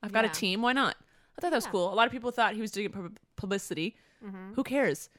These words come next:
Speaker 2: Right.
Speaker 1: if he's
Speaker 2: It's,
Speaker 1: helping?
Speaker 2: if he's saving
Speaker 1: <laughs>
Speaker 2: lives.
Speaker 1: If he's helping, who cares?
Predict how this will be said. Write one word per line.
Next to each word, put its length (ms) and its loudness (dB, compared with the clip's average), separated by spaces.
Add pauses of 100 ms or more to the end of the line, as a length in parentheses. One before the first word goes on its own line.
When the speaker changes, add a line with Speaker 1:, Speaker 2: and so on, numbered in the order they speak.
Speaker 2:
Right. 300 -10
Speaker 1:
if 60 -8
he's 20 0
Speaker 2:
It's, 80 -2
Speaker 1:
helping? 420 2
Speaker 2:
if 140 -14
he's 240 0
saving 320 4
Speaker 1:
<laughs> 80 2
Speaker 2:
lives. 480 0
Speaker 1:
If 500 -4
he's 180 -2
helping, 440 -2 (320)
who 180 -2
cares? 480 2